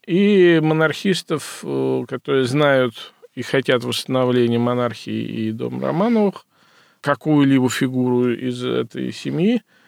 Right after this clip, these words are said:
это вообще шесть процентов. Вот, э, таковы данные в целом. Мы можем говорить, что в целом там критика и так далее,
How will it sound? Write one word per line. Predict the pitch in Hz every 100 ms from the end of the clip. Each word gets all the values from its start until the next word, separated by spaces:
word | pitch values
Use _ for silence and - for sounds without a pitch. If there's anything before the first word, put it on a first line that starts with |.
| -
это | 185 170 143
вообще | 120 - 104
шесть | - 107
процентов. | - 113 - - _ _ _ _ _ _ _ _
Вот, | - 185 240 -
э, | 170 156 143
таковы | 160 165 180
данные | 160 151 147 143
в | -
целом. | - 147 117
Мы | 113 156
можем | 240 233 190 190
говорить, | 185 175
что | - - 156 151 143
в | 135
целом | - 147 151 208 208 165
там | 160 147
критика | - 147 202 170 - -
и |
так | 143 131
далее, | 175 165